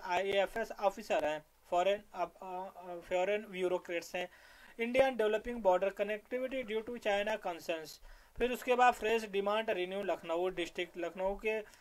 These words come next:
लखनऊ में ये बात अभी चल रही है कि कुछ districts के जो है कि नाम को बदल, परिवर्तित किया जाए। Next article है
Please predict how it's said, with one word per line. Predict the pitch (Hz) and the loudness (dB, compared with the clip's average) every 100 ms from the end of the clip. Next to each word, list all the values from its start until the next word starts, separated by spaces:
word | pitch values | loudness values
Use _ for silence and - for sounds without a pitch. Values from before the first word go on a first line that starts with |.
| - - - - 214 | -20 -20 -20 -16 -8
लखनऊ | 196 196 190 202 220 | -6 0 2 2 0
में | 233 233 | 2 2
ये | 220 | 0
बात | 214 180 185 | 0 0 0
अभी | 185 180 | -2 -4
चल | 175 165 | -6 -4
रही | 170 226 | -2 -2
है | 285 | -2
कि | 294 | -4
कुछ | 269 254 247 | -8 -8 -8
districts | 220 214 - 240 - - | -6 -6 -6 -12 -12 -8
के | 214 | -4
जो | 180 170 | -2 0
है | 175 | 0
कि | 175 208 | -2 -6
नाम | 185 170 180 | -2 -4 -4
को | 247 | -4
बदल, | 233 196 | -2 -2
परिवर्तित | 196 208 220 214 202 175 - | -2 -4 -2 -2 -2 -12 -4
किया | 160 | 0
जाए। | 156 160 160 - - - _ _ _ _ _ - - - - _ | 2 2 2 -6 -20 -20 _ _ _ _ _ -20 -20 -20 -20 _
Next | 240 269 277 | 4 6 6
article | 254 254 254 262 | 6 4 4 4
है | 262 330 - | 4 0 -4